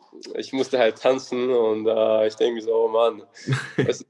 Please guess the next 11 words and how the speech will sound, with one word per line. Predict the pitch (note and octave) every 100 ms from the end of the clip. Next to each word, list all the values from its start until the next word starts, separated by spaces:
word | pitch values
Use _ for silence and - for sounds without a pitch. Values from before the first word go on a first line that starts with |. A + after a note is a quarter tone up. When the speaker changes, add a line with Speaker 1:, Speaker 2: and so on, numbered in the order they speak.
| -
Speaker 1:
du, | - _ _ _ _ -
äh, | - B2 A#2+ A2+
vor | A2+ B2+
den | B2 A#2+
ganzen | B2+ -
Zuschauern, | A2+ C3+ C3 - B2 B2 A#2+
weißt | G#2+ -
du, | A2+
so | A2+
die | A2
komplette, | - A#2 C3 B2+ A#2+ A#2